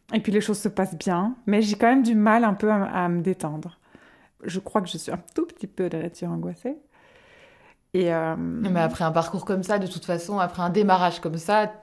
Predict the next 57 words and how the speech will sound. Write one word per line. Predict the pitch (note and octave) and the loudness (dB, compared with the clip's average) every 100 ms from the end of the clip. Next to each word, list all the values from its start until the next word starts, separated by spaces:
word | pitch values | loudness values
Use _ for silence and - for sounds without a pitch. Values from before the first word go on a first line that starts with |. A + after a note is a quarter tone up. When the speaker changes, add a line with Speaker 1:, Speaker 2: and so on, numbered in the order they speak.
| - | -4
Speaker 2:
t'as, | E3+ D#3+ | 0 0
tu | - D#3+ | 0 -8
sais | - F3+ F3 | -6 -6 -6
que | - | -8
t'as | D3 | -8
pas, | - D#3+ D3+ | -4 -2 -2
euh, | C#3 | -4
dix | C#3 - E3 | -6 -6 -4
chances | - E3+ E3+ | -2 -4 -4
non | E3 D#3 | -6 -8
plus, | - F#3 F3+ | -6 -4 -2
euh, | D3+ D3 D3 | -2 -2 -4
là, | D3 E3 E3 C#3+ | -4 -4 -2 -4
euh, | C3+ | -6
et | |
qu'il | C3 C3+ C#3 | -8 -8 -10
faut, | - C#3 | -10 -12
faut | C#3 C4 | 0 2
Speaker 1:
Oui, | B3+ | 2
Speaker 2:
tout | E3 | 2
Speaker 1:
ça, | F3 | 4
Speaker 2:
jouer, | A#3+ B3 | 6 6
Speaker 1:
c'est | |
Speaker 2:
quoi. | G3 F3+ | 6 4
Speaker 1:
vrai. | - - _ | 2 -12 _
Et | A3 | 0
Speaker 2:
Ouais. | A#3+ | 2
Speaker 1:
puis | C4 C4+ | 4 4
aussi, | A3 B3+ D4+ G#4+ - | 4 4 6 4 4
les | A3 A3 | 4 2
choses, | - C#4 D#4 A3+ - - | 4 4 4 2 -6 -4
bizarrement, | G3+ B3 A#3 A3 C4 | 0 2 4 6 6
me | C#4 | 4
sont, | - G#3+ G3+ - - - - _ A3 | 2 -2 -4 -12 -20 -20 -20 _ 0
me | G#3+ | 0
sont | G3+ | 2
parues | A3 A3+ B3 | 2 4 2
un | |
peu | A3+ A3+ | 2 -2
trop | - A#3 G#3+ | 0 2 2
belles. | F#3 G3 F#3+ - _ _ _ _ _ _ - | 4 2 0 -6 _ _ _ _ _ _ -4
Je | G3 | -2
me | |
suis | F#3+ D3+ | 0 -2
dit : « | E3 | 0
Bah | F#3+ | 4
non, | A3+ C4+ | 6 6
enfin, | G#3+ - F3 E3+ E3+ E3+ E3+ E3+ | 4 2 2 2 0 0 -2 -2
pour | E3+ | 0
moi, | G3 | 2
la | G3 | 2
P | E3+ D#3+ | 2 2
M | F#3+ | 2
A, | A#3 | 2
on | F3 | 2
galère, | E3+ G3+ C4+ G3 - | 4 4 4 2 -2
quoi. » | D#3 | -4